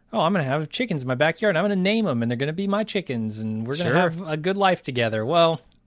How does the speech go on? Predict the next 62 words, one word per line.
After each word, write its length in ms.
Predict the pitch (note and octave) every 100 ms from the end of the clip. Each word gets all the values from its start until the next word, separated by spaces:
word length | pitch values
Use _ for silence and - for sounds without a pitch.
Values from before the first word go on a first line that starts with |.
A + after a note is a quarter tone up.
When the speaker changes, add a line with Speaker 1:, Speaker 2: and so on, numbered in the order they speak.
| -
Speaker 2:
And 120 | E3+
I, 140 | G3+ G3
I 160 | F3 F3+
think, 460 | G#3+ G3+ E3 D3
like, 220 | D3+ C#3
there's 180 | D3 D3
some 120 | F#3 F#3
Speaker 1:
That's 60 |
Speaker 2:
things, 580 | E3 G#3 D#3+ D3+ D3 D3+
Speaker 1:
fine. 120 | - -
Speaker 2:
like, 240 | C#3+ -
you 80 | E3
know, 120 | D#3
there's, 200 | D3 C#3 C#3
like, 220 | C3+ D3+
you 80 | D#3
know, 120 | C3+
a 80 | C3
relationship 480 | C#3+ G#3 F#3+ D#3+
with 100 | B2+
humans, 340 | A#2+ B2+ A#2+ A2+
there's 160 | G2+
ways, 400 | A2+ B2 B2+ A#2+
you 120 | A#2 D#3+
can 100 | C3+
anthropomorphize 1000 | C#3 C3+ - A#2 A#2 A#2 G2 F2 F2 F2
anything. 400 | G#2 F#2 D2+ C#2
You 100 | A#2+
can 20 | B2+
anthropomorphize, 580 | G2 A#2 A2+ G2+ G2+
Speaker 1:
Right. 220 | G#2 G2 G2
Speaker 2:
like, 180 | G2
frogs 540 | - C3+ A2 F2 F2+ F2+
or 120 | F#2
lobsters 640 | G2+ G#2 - F2 D2+ D#2 -
or 460 | G2 F2+ F2 F2 - - _ _ -
people's 300 | A#2+ A#2 -
pet 180 | A#2+ -
tarantulas. 680 | G#2+ A2 A2 D2 B1+ C2 -
Speaker 1:
Houses 520 | G3+ D#3 A#2+ G#2+ B2
or 80 | D#3
whatever 340 | E3 F3 D#3
you 100 | D#3
Speaker 2:
But 80 | D3
Speaker 1:
want 60 | G3
Speaker 2:
that 80 |
Speaker 1:
in 60 | G3
Speaker 2:
has 140 | F#3
nothing 260 | F3+ F#3 E3
to 100 | C#3+
do 120 | D#3
with 80 | D3
Speaker 1:
cartoons. 100 | A#2
Speaker 2:
the 60 | B2+
animal 220 | C3 A2+
self 600 | - - A#2 A2+ - - -
con-, 140 | G2+
Speaker 1:
Cars. 260 | C#3 A2+ G#2
Speaker 2:
concept. 540 | G#2+ G2 E2 C2 -
So 80 | D#3
it's 60 | E3+
like 180 | D#3+